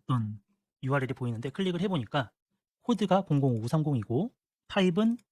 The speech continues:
데이 캔들이고 프라이스 인 포스라는 키를 열어보니, 어, 영부터 구십구까지의 백 개의 배열과 또 백부터 백구까지의 이 배열을 열어보니까, 어, 첫 번째 배열의 값을 열어보면 바로 이렇게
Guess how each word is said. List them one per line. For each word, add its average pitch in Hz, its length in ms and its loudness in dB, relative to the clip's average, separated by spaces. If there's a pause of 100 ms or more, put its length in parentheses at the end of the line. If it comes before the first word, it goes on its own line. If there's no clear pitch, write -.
데이 139 180 0
캔들이고 123 880 -2
프라이스 214 400 0
인 170 120 4
포스라는 160 640 0 (260)
키를 170 340 -4
열어보니, 123 480 -4 (160)
어, 120 140 -6
영부터 165 400 -2
구십구까지의 147 640 -4
백 - 200 -6
개의 147 280 2
배열과 127 520 0
또 160 80 -4
백부터 175 540 -4
백구까지의 139 800 -8 (1900)
이 139 60 -8
배열을 151 380 2
열어보니까, 131 640 0 (140)
어, 127 260 -12
첫 - 160 -6
번째 180 600 2 (260)
배열의 135 280 -2
값을 131 240 -6
열어보면 120 460 -6 (180)
바로 123 160 -4
이렇게 117 280 -8